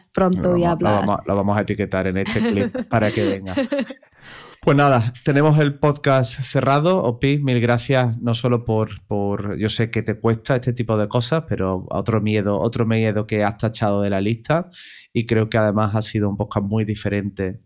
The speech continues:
Speaker 2: al que normalmente hacemos aquí. Así que gracias por tu conocimiento, gracias por, eh, ser parte de mi vida, por supuesto, y por abrirme siempre puertas que, que yo nunca habría abierto. Espero que hayas hecho un poquito lo mismo para el resto de la gente.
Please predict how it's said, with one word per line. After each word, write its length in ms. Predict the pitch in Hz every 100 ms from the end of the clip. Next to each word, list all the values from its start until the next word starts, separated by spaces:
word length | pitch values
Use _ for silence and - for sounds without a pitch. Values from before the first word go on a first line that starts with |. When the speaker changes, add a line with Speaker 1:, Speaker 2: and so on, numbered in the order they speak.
| _ -
Speaker 2:
al 300 | 98 98 -
que 400 | 101 95 95 92
normalmente 560 | 95 92 95 98 98
hacemos 400 | 90 - 98 92
aquí. 400 | 95 98 147 175 _ - - - - _ _
Así 260 | 101 - 107
que 140 | 110
gracias 380 | 101 101 101 110
por 120 | -
tu 140 | 101 104
conocimiento, 760 | 101 98 - 101 101 104 123
gracias 380 | 120 104 98 104 101
por, 320 | - 95 95 90
eh, 180 | 87 90
ser 240 | - 87
parte 240 | 90 90
de 80 | 92
mi 120 | 90
vida, 200 | 87 101
por 140 | 117 -
supuesto, 520 | - - 87 - - 214
y 100 | 101
por 300 | 98 98 98
abrirme 400 | 71 78 98 98
siempre 300 | 101 110 101
puertas 380 | 98 98 92 98
que, 500 | 98 98 90 87 92 -
que 120 | - 95
yo 160 | 101
nunca 300 | 101 101 98
habría 500 | 92 92 95 90 87
abierto. 720 | 92 76 87 95 95 - 170
Espero 320 | - - 101 98
que 100 | 101
hayas 240 | 98 98
hecho 280 | 95 - 98
un 80 | 95
poquito 300 | 95 104 101
lo 100 | 95
mismo 320 | 98 98 95
para 240 | 98 95
el 80 | 92
resto 320 | 90 101 -
de 60 | 92
la 100 | 87
gente. 540 | - 113 117 175 180